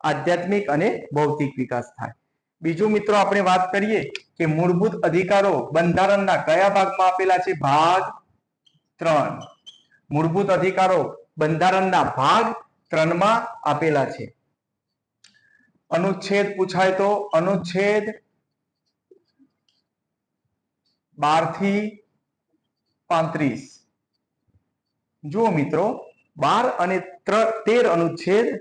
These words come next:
ભાગ ત્રણમાં આવે છે. ઓફિશિયલી મૂળભૂત અધિકારો ચૌદ થી સ્ટાર્ટ થશે. અમેરિકામાં મૂળભૂત અધિકારોને શું ક-, અ, મૂળભૂત અધિકારનો ખ્યાલ આપણને કયા દેશમાંથી મળ્યો?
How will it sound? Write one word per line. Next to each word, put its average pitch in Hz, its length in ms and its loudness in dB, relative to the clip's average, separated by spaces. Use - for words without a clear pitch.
ભાગ 160 360 0
ત્રણમાં 208 340 2
આવે 156 200 2
છે. 196 320 -2
ઓફિશિયલી 220 920 0
મૂળભૂત 175 420 2
અધિકારો 185 760 0
ચૌદ 196 340 2
થી 156 100 -2
સ્ટાર્ટ 131 280 -2
થશે. 110 300 -14
અમેરિકામાં 202 840 2
મૂળભૂત 180 380 2
અધિકારોને 190 920 0
શું 233 120 -2
ક-, - 220 -6
અ, 147 140 4
મૂળભૂત 190 460 2
અધિકારનો 208 520 2
ખ્યાલ 208 340 2
આપણને 190 420 2
કયા 208 240 2
દેશમાંથી 208 520 0
મળ્યો? 196 440 0